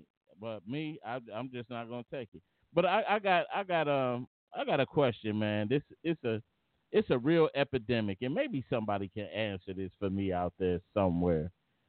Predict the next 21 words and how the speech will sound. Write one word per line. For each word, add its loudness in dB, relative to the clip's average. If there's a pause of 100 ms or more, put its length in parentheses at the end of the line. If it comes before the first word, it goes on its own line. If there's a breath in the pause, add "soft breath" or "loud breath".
(220)
And, 6
and 6
it's 4
ma-, 2
and 0
this 4
is -2
mainly 0
a 2
question 0
for 0
the, -2 (500)
for 2
the 0
females. 0 (840)
Uh, 6
this 2
epidemic 2
that 0
I 2
notice 2